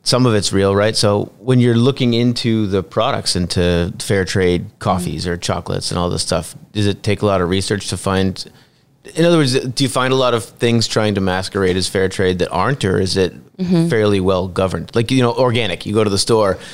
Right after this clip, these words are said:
Speaker 1: and there can be organic and free range on all the food you wanna buy,
Speaker 2: Right.
Speaker 1: but, or, or grass-fed, but grass-fed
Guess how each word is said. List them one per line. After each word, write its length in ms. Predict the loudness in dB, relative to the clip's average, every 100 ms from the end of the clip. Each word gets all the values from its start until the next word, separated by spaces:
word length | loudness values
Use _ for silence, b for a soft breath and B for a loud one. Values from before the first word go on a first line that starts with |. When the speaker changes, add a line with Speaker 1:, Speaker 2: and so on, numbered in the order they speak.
| B
Speaker 1:
and 120 | -2
there 120 | 0 0
can 180 | 0
be 160 | 0 0
organic 640 | 0 0 0 0 -2 0
and 260 | 0 0 0
free 240 | 0 2
range 460 | 4 2 0 -2 -2
on 320 | -2 -2 -2
all 200 | 0 0
the 240 | 2 0
food 300 | 0 0 2
you 80 | 2
wanna 160 | 0 -2
buy, 340 | -2 -2 -2 -6
Speaker 2:
Right. 200 | -12 -12 -6
Speaker 1:
but, 280 | -2 -2 0
or, 100 | -2
or 160 | 0 -2
grass-fed, 800 | 0 0 0 -2 -2 -2 -6 -6
but 180 | -6
grass-fed 640 | 0 0 0 0 0 0